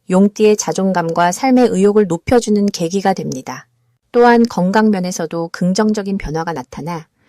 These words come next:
몸이 가벼워지고 활력이 생기는 느낌을 받게 됩니다. 절대 놓치면 안 되는 대박 신호는 평소와 다른 사람이 갑자기 연락을 해오거나 오래된 지인이 만남을 제안하는 순간입니다.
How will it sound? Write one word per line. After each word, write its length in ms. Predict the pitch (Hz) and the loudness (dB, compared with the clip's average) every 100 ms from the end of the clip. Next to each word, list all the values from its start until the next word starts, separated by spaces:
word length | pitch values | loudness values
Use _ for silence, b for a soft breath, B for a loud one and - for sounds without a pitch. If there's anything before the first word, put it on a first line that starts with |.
| _ - | _ -4
몸이 300 | 190 208 226 | 2 4 4
가벼워지고 840 | - 175 196 190 - - 214 214 | 0 0 0 0 -4 -4 -2 -2
활력이 400 | - 302 302 277 | -2 -2 -2 -2
생기는 420 | 269 254 233 233 214 | -2 0 2 2 2
느낌을 380 | 165 - 185 190 | -2 -6 -6 -6
받게 260 | - - | -8 -10
됩니다. 580 | 143 156 135 - 123 - _ _ _ - | -8 -10 -10 -14 -18 -20 _ _ _ -4
절대 380 | - 196 - 233 | 0 2 4 2
놓치면 480 | 175 - 240 233 | 0 0 4 4
안 180 | 185 165 | 2 0
되는 280 | 185 185 196 | -2 0 -2
대박 300 | 202 170 170 | -2 -4 -4
신호는 520 | - 240 202 175 220 - _ _ _ | -2 0 2 2 0 -2 _ _ _
평소와 440 | - 277 269 269 262 | 0 0 2 2 2
다른 280 | 190 190 | 0 0
사람이 480 | 208 208 190 190 190 | 0 0 0 -2 -4
갑자기 440 | - 175 - 180 175 | -6 -8 -4 -2 0
연락을 400 | 170 185 196 202 | 0 2 0 0
해오거나 640 | 254 240 202 147 185 165 _ _ _ - | 2 2 0 -6 -6 -8 _ _ _ -4
오래된 460 | 180 214 214 214 | 4 4 6 2
지인이 360 | 214 - 180 185 | 2 -2 -2 -2
만남을 440 | 160 165 170 170 | -2 -2 -2 -2
제안하는 500 | 170 - 185 196 185 | -4 -4 -2 -2 -4
순간입니다. 840 | 196 240 240 240 185 139 131 131 | -2 2 2 2 0 -6 -10 -12